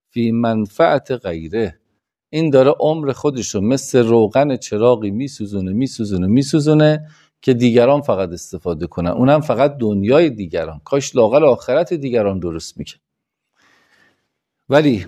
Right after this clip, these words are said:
و عامل عمل فی الدنیا لما بعدها، اما بعضیا تو این دنیا دارن تلاش می‌کنن برای بعد از دنیا،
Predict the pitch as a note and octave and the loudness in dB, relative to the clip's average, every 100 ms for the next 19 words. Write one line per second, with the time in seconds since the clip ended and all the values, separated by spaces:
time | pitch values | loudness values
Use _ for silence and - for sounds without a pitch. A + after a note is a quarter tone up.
0 | - C3 C3 E3+ G3+ G3 F3+ E3+ E3 D#3 | -4 -2 2 2 2 0 -2 -2 -4 -4
1 | E3 E3 C#3+ A#2+ - E3+ F#3 F3+ F3 F#3 | -2 0 0 0 -2 -4 -4 -4 -2 -2
2 | F3+ F3 F3 F3 F#3 C3+ D3 D#3 D#3 D3+ | -2 -2 0 0 -4 0 2 2 0 0
3 | C#3+ F2 F2+ F2 E2+ - C3 D3+ F#3+ E3 | 0 0 -6 -12 -12 -8 -4 -2 0 2
4 | F3 F3+ C#3+ A#2 A2+ - D3 F#3 D#3 B2+ | 2 2 2 0 0 -2 0 2 4 4
5 | A#2+ C#3+ A#2 A#2+ A#2 A2 - A#2 F3 E3+ | 4 2 2 0 0 -2 0 2 0 -2
6 | E3 D#3 E3 E3 D#3 A#2+ C#3 D3 C#3+ D#3 | -8 -4 -2 -2 0 2 2 2 2 0
7 | D3+ G2+ E2+ F2 E2 E2 D#2+ | -2 -4 -6 -8 -8 -10 -12